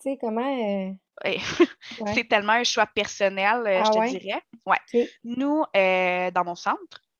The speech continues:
Speaker 2: ce qu'on fait, c'est qu'on a une marque de lait. On a toujours de la préparation, euh, di-, de disponible, là, si les parents n'ont pas allé, amené la leur.
Speaker 1: Ok.
Speaker 2: Euh, c'est jamais la même marque, par exemple, qu'on tient. Là, on change, euh, à peu près aux années, aux deux ans,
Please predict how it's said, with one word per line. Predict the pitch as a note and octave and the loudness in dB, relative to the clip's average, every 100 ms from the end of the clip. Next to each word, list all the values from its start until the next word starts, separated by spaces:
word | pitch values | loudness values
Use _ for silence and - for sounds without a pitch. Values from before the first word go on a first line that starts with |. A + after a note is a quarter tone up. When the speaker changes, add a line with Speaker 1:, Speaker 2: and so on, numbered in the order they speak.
| _ - | _ -20
Speaker 2:
ce | - | -4
qu'on | A3 G3+ | -2 -2
fait, | - B3+ C4+ | -2 0 0
c'est | - A3 | -2 -12
qu'on | - G3+ G3+ G3 F#3+ F#3+ | -4 0 2 2 0 -2
a | F#3+ | -6
une | F#3+ | -4
marque | F#3 G3+ - F#3+ | 0 0 0 -8
de | F#3+ | -6
lait. | F#3 F#3 F#3+ B3 | -4 -2 -2 -4
On | G#3 | -4
a | G3 | -4
toujours | A#3 G#3+ A3+ | -4 -6 0
de | |
la | G3+ | 0
préparation, | - G3+ F#3 F3+ F3+ - G#3 G#3 | 0 -2 0 0 -2 -4 -4 -2
euh, | F#3 E3+ E3+ E3+ E3 - _ | -2 0 -2 -4 -6 -10 _
di-, | E3+ F3 G3+ | -18 -2 -2
de | F3 F#3 | -2 -12
disponible, | F3 - - F3+ G#3+ B3+ | -12 -6 -2 0 -2 -6
là, | B3+ | -10
si | - | -6
les | G3 | -2
parents | F3 E3 G3 | 0 0 -4
n'ont | F3+ | -6
pas | - | -2
allé, | F3 F3 - | -2 -2 -2
amené | F#3 F#3 | -2 -2
la | F#3+ D#3 D#3 D#3 | 0 0 -2 -4
leur. | D#3 D3 C#4 - _ - - - | -2 -2 -6 -12 _ -20 -10 -2
Speaker 1:
Ok. | B3+ - - | -2 -2 0
Speaker 2:
Euh, | F#3+ F#3 F#3 F#3+ - - - | 2 2 0 -10 -12 -18 -16
c'est | - A#3 | -6 0
jamais | A3+ G#3+ A3+ | 2 4 4
la | G#3 | 2
même | G3 F3+ | 2 0
marque, | F#3+ F#3 | 0 -2
par | - F3+ | -4 -6
exemple, | F3 G3 F#3+ | -2 -4 -4
qu'on | F3 | -12
tient. | - A#3 | -8 -4
Là, | A#3+ | -2
on | G#3+ | -2
change, | - B3+ B3+ G#3 | -2 -2 -2 0
euh, | G3 | 4
à | F#3 | 4
peu | G3 | 2
près | - A3+ A#3 | -6 -2 0
aux | G#3 G3 G3 | 0 -2 0
années, | F#3+ G#3 | 0 0
aux | A#3 G3+ | -8 -8
deux | F#3 G3+ F#3 | -8 -6 0
ans, | G3+ | 0